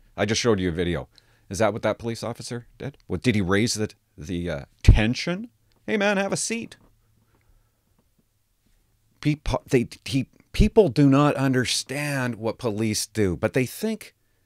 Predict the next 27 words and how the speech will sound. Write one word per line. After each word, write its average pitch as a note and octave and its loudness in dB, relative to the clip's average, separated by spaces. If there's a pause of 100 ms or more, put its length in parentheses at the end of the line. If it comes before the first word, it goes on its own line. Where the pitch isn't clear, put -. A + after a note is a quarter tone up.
(140)
that D3 0
they D3+ 0
could C3+ -2
be B2+ 0
better B2 0
police A#2 -6
officers. - -14 (460)
He E3+ 0
doesn't G#3+ 4
have E3+ 4
a F3 2
clue. C#3 4 (560)
This - 0
guy E3+ 2
doesn't D#3 0
have C#3 2
a A#2 0
clue F3+ 4
at G2 2
what A#2 4
he's A#2 -4
talking B2 -6
about, - -16 (480)
but A#2+ 0
he G3 -8
thinks A2 -4
he's, E2 -6